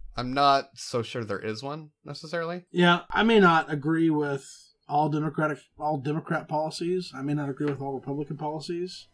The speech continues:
Speaker 2: but the s-, common sense, reasonable ones like net neutrality, I think, are
Speaker 1: Mm-hmm.
Speaker 2: ones that, you know, we should keep regardless. You know.
Speaker 1: Yeah.
Speaker 2: But that's,
Speaker 1: Yeah.
Speaker 2: that's just me.
Speaker 1: And you can really make an argument for it for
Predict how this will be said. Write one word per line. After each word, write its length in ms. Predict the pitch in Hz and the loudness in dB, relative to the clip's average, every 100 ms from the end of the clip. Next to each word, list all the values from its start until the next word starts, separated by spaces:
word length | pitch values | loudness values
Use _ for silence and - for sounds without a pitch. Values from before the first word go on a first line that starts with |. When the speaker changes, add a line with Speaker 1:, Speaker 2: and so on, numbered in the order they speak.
| - | -12
Speaker 2:
but 160 | 147 | -10
the 80 | 147 | -8
s-, 260 | 131 - - | -8 -8 -10
common 320 | - 165 170 156 | -2 0 0 -2
sense, 340 | - 160 - | -4 -6 -4
reasonable 360 | 156 165 160 151 | -2 0 -2 -4
ones 280 | 156 170 | -4 -4
like 200 | 143 120 | -6 -10
net 160 | 123 131 | -10 -8
neutrality, 520 | 151 151 131 147 175 151 | -8 -6 -6 -4 -6 -8
I 40 | |
think, 220 | - 175 156 | -10 -8 -6
are 260 | 127 120 - | -8 -12 -12
Speaker 1:
Mm-hmm. 320 | 107 101 95 95 | -8 -8 -8 -10
Speaker 2:
ones 340 | 147 147 151 135 | -6 -4 -4 -4
that, 240 | 135 127 - | -8 -8 -8
you 140 | 139 | -8
know, 80 | 131 | -4
we 100 | 127 | -6
should 220 | - 120 | -6 -12
keep 280 | - 131 131 | -10 -10 -10
regardless. 640 | 120 123 131 113 - - _ - | -10 -6 -6 -8 -16 -18 _ -14
You 140 | 143 | -12
know. 220 | 123 - - | -10 -12 -8
Speaker 1:
Yeah. 240 | 196 120 95 | -4 -4 -4
Speaker 2:
But 140 | 139 | -6
that's, 320 | 160 143 - - | -6 -6 -8 -8
Speaker 1:
Yeah. 200 | 120 98 | -8 -6
Speaker 2:
that's 180 | 156 - | -4 -4
just 180 | 143 | -4
me. 100 | - - - | -10 -10 -2
Speaker 1:
And 180 | 185 | -2
you 80 | 196 | -2
can 200 | 202 196 | -4 -4
really 260 | 220 277 208 | -2 -2 -2
make 220 | 170 165 | -2 -2
an 120 | 147 135 | -2 -2
argument 500 | 165 156 117 110 - | -4 -2 -6 -6 -8
for 220 | 120 117 | -8 -6
it 160 | 113 - | -8 -12
for 360 | 120 117 110 | -6 -4 -6